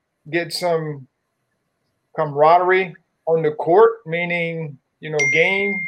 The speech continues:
time camaraderie, uh, we would have a chance, um, you know, over the course of these next few weeks to get some, um, footing, um, some playing experience and game time, um,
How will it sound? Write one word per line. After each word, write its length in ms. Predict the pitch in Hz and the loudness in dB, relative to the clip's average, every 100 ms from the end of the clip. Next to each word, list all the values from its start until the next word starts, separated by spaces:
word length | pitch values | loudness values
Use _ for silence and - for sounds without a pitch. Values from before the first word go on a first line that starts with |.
| - | -4
time 380 | 202 202 202 202 | -2 2 0 0
camaraderie, 680 | 202 202 202 202 202 214 - _ _ _ _ _ _ _ - | 0 2 4 4 4 0 -6 _ _ _ _ _ _ _ -2
uh, 220 | 143 143 | 2 4
we 160 | 165 190 | 2 -2
would 360 | 170 185 226 | 4 8 8
have 220 | 185 170 143 | 8 4 2
a 60 | |
chance, 600 | - 151 139 117 - - _ _ - | -6 -4 -4 -6 -10 -20 _ _ -12
um, 400 | 139 139 135 143 | -8 -4 -4 -4
you 60 | 151 | -2
know, 360 | 147 147 139 - | 2 2 0 -2
over 220 | 156 151 | 0 -2
the 80 | 151 | -2
course 360 | 160 160 156 | 2 2 4
of 220 | 160 143 | 2 2
these 280 | 151 151 143 | 0 -6 -4
next 300 | 151 156 151 | -2 -2 -4
few 240 | - 160 147 | -12 -10 -4
weeks 300 | 151 151 - | -4 -6 -6
to 260 | 143 135 135 _ _ _ _ _ 151 | -4 -4 -6 _ _ _ _ _ -2
get 160 | 151 | -2
some, 300 | 151 160 151 | 0 -2 2
um, 540 | 147 143 143 135 131 123 | 6 8 8 6 0 -2
footing, 380 | 202 202 131 113 _ _ _ _ _ _ - | 4 6 4 -2 _ _ _ _ _ _ -14
um, 360 | 131 127 127 127 | -10 -6 -6 -8
some 160 | 135 | -14
playing 600 | 127 170 190 175 151 131 - | -4 2 4 4 0 -4 -10
experience 720 | 143 143 - 151 147 120 - | -10 -8 -4 0 0 -2 -6
and 160 | 139 135 | -8 0
game 320 | 165 185 170 | 0 0 -2
time, 420 | 156 151 147 135 _ - | 0 2 0 -4 _ -4
um, 380 | 151 147 135 | 0 0 -2